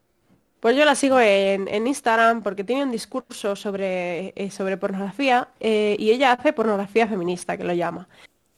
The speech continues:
Y es, eh, una pornografía en la que está, eh,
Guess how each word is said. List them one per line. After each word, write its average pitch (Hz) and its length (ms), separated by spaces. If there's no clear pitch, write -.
Y 233 380
es, 269 460
eh, 208 320
una 240 220
pornografía 277 580
en 220 160
la 196 100
que 185 200
está, 233 520
eh, 185 800